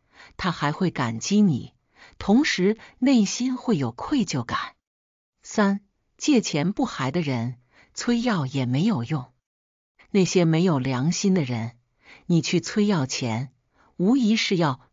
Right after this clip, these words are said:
碰一鼻子灰。这年头，总有一些人借钱的时候乖巧得很，可以说一箩筐的好话，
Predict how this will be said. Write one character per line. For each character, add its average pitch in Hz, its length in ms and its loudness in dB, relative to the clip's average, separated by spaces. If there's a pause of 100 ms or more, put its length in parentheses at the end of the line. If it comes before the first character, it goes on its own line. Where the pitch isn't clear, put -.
碰 254 280 2
一 143 160 -2
鼻 127 280 -4
子 - 120 -6
灰。 131 360 -8 (720)
这 214 120 6
年 143 220 4
头， 123 480 -4 (340)
总 180 240 4
有 240 160 4
一 127 120 -2
些 139 180 -2
人 120 320 -4 (340)
借 196 260 2
钱 127 220 -2
的 135 100 0
时 120 200 -6
候 117 320 -6 (300)
乖 180 220 2
巧 113 260 -4
得 123 100 -4
很， 104 320 -8 (420)
可 - 140 0
以 147 140 4
说 165 240 2
一 156 160 2
箩 127 240 0
筐 214 300 -2
的 180 60 0
好 - 280 -8
话， - 380 -8